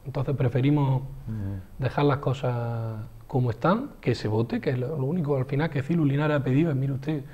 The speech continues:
Speaker 1: hay una propuesta sobre la mesa, debe votarse". Y parece que finalmente el, el juez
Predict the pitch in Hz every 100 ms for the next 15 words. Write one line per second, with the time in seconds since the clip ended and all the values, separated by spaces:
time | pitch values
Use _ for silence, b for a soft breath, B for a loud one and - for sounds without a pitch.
0 | B B B 135 156 131 131 127 135 120
1 | 135 120 117 127 120 117 110 110 110 107
2 | - - - b b b b b - 135
3 | 120 123 131 135 135 139 135 135 143 135
4 | 160 139 - 120 117 113 110 110 127 117
5 | 147 147 143